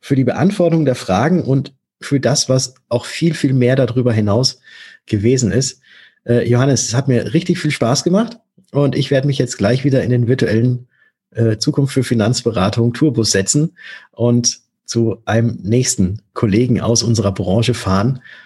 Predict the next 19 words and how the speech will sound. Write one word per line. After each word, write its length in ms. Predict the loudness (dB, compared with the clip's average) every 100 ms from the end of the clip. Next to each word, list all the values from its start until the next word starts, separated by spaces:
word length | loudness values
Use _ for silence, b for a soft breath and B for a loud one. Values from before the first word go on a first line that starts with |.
| B -4
äh, 220 | 0 0
und 320 | 0 -2 -2
bei 100 | -4
ihm 240 | -2 0 0
wieder 160 | 0
das 220 | 0 -4
Buch 180 | -6 -4
aufschlagen. 500 | -2 -2 0 0 0
Aber 100 | 0
jetzt 200 | 0 0
nochmal 340 | 0 2 0 -4 b -6
ganz 220 | 0 2
herzlichen 340 | 2 2 0 0
Dank 240 | 0 -2
für 200 | 0 0
deine 260 | 2 0 -2
Zeit. 440 | 0 0 0 -6 _
Vielen 300 | -2 0 2
Dank 280 | 0 -2